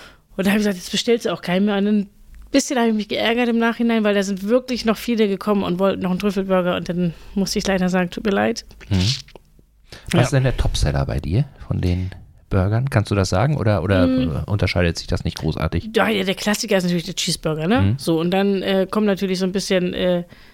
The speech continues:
Speaker 1: der Hamburger ist eigentlich der, der am wenigsten gegessen wird. Und dann kommt so ein bisschen der Phil Spezial, Chili Cheese,
Speaker 2: Mhm.
Speaker 1: Geheimtipp. Ja.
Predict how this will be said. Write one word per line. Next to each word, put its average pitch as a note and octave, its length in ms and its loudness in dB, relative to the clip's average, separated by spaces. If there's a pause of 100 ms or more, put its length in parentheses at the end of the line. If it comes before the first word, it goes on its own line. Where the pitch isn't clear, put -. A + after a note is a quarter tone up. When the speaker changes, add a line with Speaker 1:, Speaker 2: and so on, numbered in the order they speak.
(120)
Speaker 1:
der D#3+ 100 -2
Hamburger G#3+ 260 2
ist G3 100 -6
eigentlich G3 160 -4
der, G3 160 -2
der F3+ 80 0
am F3 100 0
wenigsten A3 320 0
gegessen A3 400 0
wird. A3+ 260 -2 (220)
Und F#3 140 0
dann F#3+ 180 0
kommt F#3 240 -2
so F#3 80 -6
ein F#3+ 80 -8
bisschen G3 260 -2
der F3+ 100 0
Phil G#3 200 0
Spezial, G#3+ 460 -2
Chili G#3 280 -2
Cheese, A3 460 -2
Speaker 2:
Mhm. A2+ 280 2 (260)
Speaker 1:
Geheimtipp. G3 640 -2 (1200)
Ja. D3 240 -6